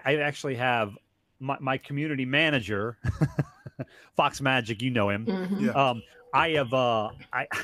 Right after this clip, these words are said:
Speaker 1: <laughs> he's been bugging me to get on Instagram, so I've, I've actually been, been thinking about doing that. So I should, should probably do that. But Elle, you make a good point because Instagram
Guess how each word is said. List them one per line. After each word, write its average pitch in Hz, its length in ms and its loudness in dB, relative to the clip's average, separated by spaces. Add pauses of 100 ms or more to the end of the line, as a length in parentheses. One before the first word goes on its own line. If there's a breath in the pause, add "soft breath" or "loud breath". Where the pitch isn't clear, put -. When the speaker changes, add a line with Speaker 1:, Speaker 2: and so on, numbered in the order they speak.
Speaker 1:
<laughs> - 260 -16
he's 190 180 4
been 156 220 -2
bugging 165 260 2
me 143 80 6
to 135 60 4
get 143 160 4
on 123 80 2
Instagram, 107 500 0
so 123 140 2
I've, 120 200 4
I've 120 180 2
actually 127 360 0 (520)
been, 135 200 0 (320)
been 135 180 0
thinking 143 280 0
about 110 240 2
doing 117 240 0
that. 104 160 0
So - 100 0
I 113 40 2
should, 147 240 -4
should - 240 -4
probably 277 260 2
do 185 100 2
that. 139 180 4
But 131 160 -2
Elle, 180 160 4
you 156 100 -4
make 151 160 2
a 135 40 -2
good 127 160 -2
point 170 280 -2
because 123 340 -4
Instagram 135 680 0